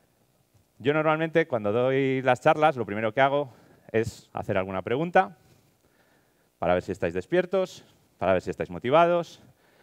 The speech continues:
para conocer un poco mejor a quién me voy a referir. Una de esas preguntas es si es vuestra primera WordCamp.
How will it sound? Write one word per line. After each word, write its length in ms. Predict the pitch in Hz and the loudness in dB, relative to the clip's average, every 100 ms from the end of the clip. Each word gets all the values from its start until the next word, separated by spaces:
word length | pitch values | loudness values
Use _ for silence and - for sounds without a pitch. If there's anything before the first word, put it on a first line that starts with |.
| _ _ _ _ _ _ _ _ | _ _ _ _ _ _ _ _
para 340 | - 92 90 85 | 0 2 2 0
conocer 380 | - 90 - 104 | -6 -10 -6 -6
un 120 | 95 | -6
poco 180 | 107 104 | -8 -6
mejor 460 | 92 107 110 92 - _ | -8 -4 -4 -4 -10 _
a 160 | - 90 | -10 -10
quién 240 | - 90 | -8 -10
me 100 | 87 | -8
voy 240 | 85 87 82 | -10 -8 -8
a 480 | 82 78 76 78 - _ _ | -8 -8 -12 -14 -20 _ _
referir. 520 | 85 85 - 139 220 214 - _ _ _ _ _ _ _ _ _ _ _ _ _ | -10 -6 -2 -2 -2 -6 -18 _ _ _ _ _ _ _ _ _ _ _ _ _
Una 180 | 135 147 | 0 2
de 60 | 143 | 2
esas 160 | 143 | 0
preguntas 680 | - 143 156 160 175 - - | -2 -4 2 2 2 -4 -6
es 340 | 87 90 - - | -6 -6 -12 -14
si 140 | - | -10
es 40 | 90 | -10
vuestra 260 | 85 92 | -8 -10
primera 320 | 87 87 85 | -8 -4 -2
WordCamp. 360 | 87 123 - | 0 -2 -4